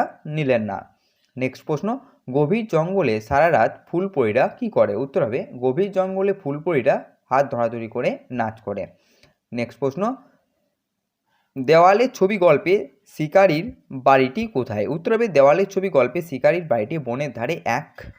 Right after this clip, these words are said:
গাঁয়ে বা গ্রামে। নেক্সট আছে দেখো, বর্ণ বিশ্লেষণ করো। তো প্রথমে আছে চম্পট। তো চম্পটের বর্ণ বিশ্লেষণ হবে চ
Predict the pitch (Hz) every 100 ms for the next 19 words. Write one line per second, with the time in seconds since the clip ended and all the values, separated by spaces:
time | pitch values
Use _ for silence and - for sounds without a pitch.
0 | _ _ - 127 110 113 156 160 107 220
1 | - 135 127 110 104 95 - _ - -
2 | _ 208 240 - 180 175 175 185 156 165
3 | 185 151 143 139 135 185 160 104 82 -
4 | _ - 135 156 180 147 175 156 123 107
5 | 98 95 _ _ 139 139 156 165 208 214
6 | 165 123 147 170 185 185 165 107 147 220
7 | - _ _ -